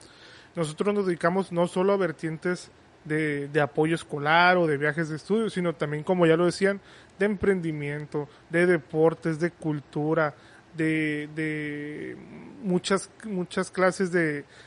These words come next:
de artistas, o sea, todas las diferentes vertientes que hay. Este, nosotros nos hemos caracterizado por abrir ese margen que había antes donde el isju atendía solo estudiantes y emprendedores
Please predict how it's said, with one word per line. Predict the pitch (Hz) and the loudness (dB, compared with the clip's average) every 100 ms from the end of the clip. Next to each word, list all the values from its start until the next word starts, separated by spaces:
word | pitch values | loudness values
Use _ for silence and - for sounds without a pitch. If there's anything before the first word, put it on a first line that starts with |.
| - | -20
de | 156 160 156 151 147 143 147 147 143 | -6 -2 0 -2 -2 -4 -6 -8 -6
artistas, | 143 135 - 185 226 - 180 | -4 -4 0 0 2 0 0
o | 160 | 2
sea, | 160 | 0
todas | 139 165 | 4 4
las | 185 | 6
diferentes | 175 - 151 147 175 | 4 0 0 0 -2
vertientes | 156 135 160 151 175 - | -2 -4 -6 -8 -10 -8
que | - | -2
hay. | 156 180 180 - - - - - | 2 2 0 -14 -20 -20 -20 -14
Este, | 165 151 - 151 | -8 -8 -4 -2
nosotros | 156 151 147 196 | -2 -4 -6 -6
nos | 175 | -4
hemos | 170 185 | -4 -4
caracterizado | - 180 165 180 175 185 180 196 - - - - - | 2 2 2 -4 0 2 2 0 -6 -20 -20 -20 -2
por | 170 | 4
abrir | 170 151 156 | 4 2 0
ese | 175 170 175 | -2 -2 -2
margen | 175 175 185 180 | 0 -2 -4 -4
que | 170 | 0
había | 165 175 | 0 0
antes | 170 190 175 | -2 -2 -2
donde | 160 135 - - - | -2 -6 -12 -20 -10
el | 151 | -2
isju | 156 - 180 | -2 2 0
atendía | 175 165 170 | 0 0 0
solo | 160 175 | 0 -2
estudiantes | 170 - 175 175 175 180 175 | -2 -2 0 0 0 -4 -6
y | 175 | -6
emprendedores | 165 165 175 175 180 180 185 | -6 -4 -2 0 0 0 -4